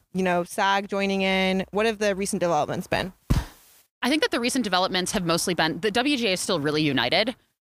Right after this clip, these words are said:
Speaker 2: Like, the studios are trying to divide us, but I don't think that we can be broken. Everyone that I talk to is, like, they,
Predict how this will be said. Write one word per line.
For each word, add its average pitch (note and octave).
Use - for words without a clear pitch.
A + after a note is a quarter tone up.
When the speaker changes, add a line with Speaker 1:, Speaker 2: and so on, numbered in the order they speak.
Speaker 2:
Like, F3+
the G3+
studios B3
are B3+
trying D#3+
to D3
divide C#3+
us, D#3+
but D3+
I G3
don't G3+
think A3
that F#3
we F3
can F3
be C#3+
broken. G3+
Everyone G#3+
that G3
I E3+
talk D#3+
to D#3+
is, C#3+
like, C#3+
they, F#3+